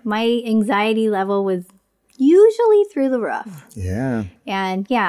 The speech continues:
Speaker 1: I, I wasn't very social. I was really hard to get along with, um, 'cause I just tried to stay in my own element so I wouldn't hurt anybody. You know what I
Speaker 2: Mm-hmm.
Speaker 1: mean? In my mind, I'm like, "I'm gonna go off on somebody if they,"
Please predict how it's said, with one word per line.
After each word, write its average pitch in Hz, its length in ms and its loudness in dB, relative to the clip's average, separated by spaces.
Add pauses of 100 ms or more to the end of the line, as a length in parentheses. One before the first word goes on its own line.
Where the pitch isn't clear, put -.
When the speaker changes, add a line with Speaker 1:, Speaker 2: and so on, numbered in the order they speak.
(100)
Speaker 1:
I, 208 240 -4 (100)
I 220 140 -2
wasn't 349 320 -2
very 370 200 2
social. 208 420 -4
I 170 180 -2
was 214 180 0
really 254 240 2
hard 233 280 -2
to 247 60 -2
get 214 160 -6
along 175 380 -4
with, 269 420 -4 (560)
um, 185 460 -4 (240)
'cause 220 180 -6
I 214 100 -2
just 262 280 -4
tried 262 220 -2
to 226 80 0
stay 196 280 -2
in 220 140 0
my 202 120 -2
own 196 200 -4
element 208 460 -2
so - 160 -20
I 202 260 -2 (300)
wouldn't 214 280 -2
hurt 214 320 -4
anybody. 156 760 -6
You 226 180 0
know 185 140 0
what 180 80 0
I 175 40 -2
Speaker 2:
Mm-hmm. 180 60 0
Speaker 1:
mean? 185 140 -2
In 180 80 -2
my 175 140 -4
mind, 196 240 0
I'm 180 80 -6
like, 170 320 -10
"I'm 254 200 -8
gonna - 200 -10
go - 160 -20 (180)
off 254 340 0
on 180 220 -2
somebody 113 600 -2
if 104 100 -6
they," 247 140 -2